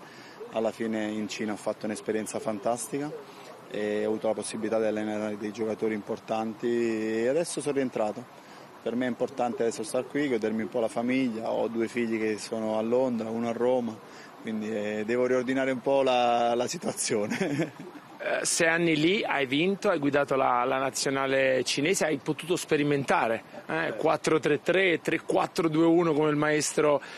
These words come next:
Speaker 2: Malesani. Ecco, la Cina che Cannavaro ci restituisce come uomo, ma soprattutto come, come allenatore, perché chi pensa a Fabio Cannavaro, che allenatore prende?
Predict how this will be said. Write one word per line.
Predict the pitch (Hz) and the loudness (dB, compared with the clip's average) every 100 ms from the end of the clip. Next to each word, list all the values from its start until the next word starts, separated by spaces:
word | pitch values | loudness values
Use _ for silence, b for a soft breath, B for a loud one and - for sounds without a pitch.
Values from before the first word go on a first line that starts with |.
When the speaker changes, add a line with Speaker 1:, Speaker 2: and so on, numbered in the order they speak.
| B | B
Speaker 2:
Malesani. | - 151 160 147 202 202 | -2 2 2 2 0 0
Ecco, | 190 147 - | 0 -2 -4
la | - 151 | -2 0
Cina | - 240 - | 0 0 0
che | - 170 | -2 -2
Cannavaro | - 165 165 160 147 | -2 0 2 2 2
ci | 139 | 2
restituisce | 139 139 - 139 139 117 127 | 0 0 0 0 0 2 0
come | - 143 | 0 2
uomo, | 147 208 240 | 4 4 2
ma | 160 | 0
soprattutto | - 131 127 170 151 | -2 -4 -2 0 0
come, | 135 131 117 B B - | 0 0 -2 B B -4
come | 160 156 | 0 2
allenatore, | 143 143 208 | 2 2 2
perché | 147 131 - | 0 -2 -4
chi | 139 | -4
pensa | - 165 160 147 | 0 0 0 -2
a | |
Fabio | - 156 147 143 | 0 0 2 2
Cannavaro, | 147 147 180 220 180 B B - | 2 2 2 2 0 B B -14
che | - 185 | -4 0
allenatore | 165 156 135 135 | 2 0 2 0
prende? | 113 104 98 | 0 -2 -6